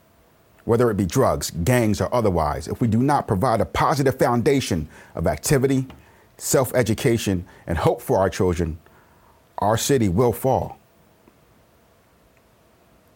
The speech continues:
The choice rests in our hands, as we are those who have been entrusted with ensuring a better tomorrow,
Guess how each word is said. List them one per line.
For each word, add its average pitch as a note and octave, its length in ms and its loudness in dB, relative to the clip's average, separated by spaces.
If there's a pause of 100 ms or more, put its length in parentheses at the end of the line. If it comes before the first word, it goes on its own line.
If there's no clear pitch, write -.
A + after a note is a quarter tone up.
(460)
The E2+ 100 -6
choice C3+ 320 0
rests A2+ 300 0
in G#2 140 0
our G#2 140 2
hands, D2+ 540 -6 (1300)
as F2 160 -2
we A2+ 140 2
are A2 120 4
those G#2+ 340 2
who G2 120 -2
have F2 100 -2
been F#2 100 0
entrusted F2 560 -2 (180)
with F2 140 -6
ensuring G2+ 460 0
a F2+ 40 2
better G#2 280 2
tomorrow, F2+ 560 0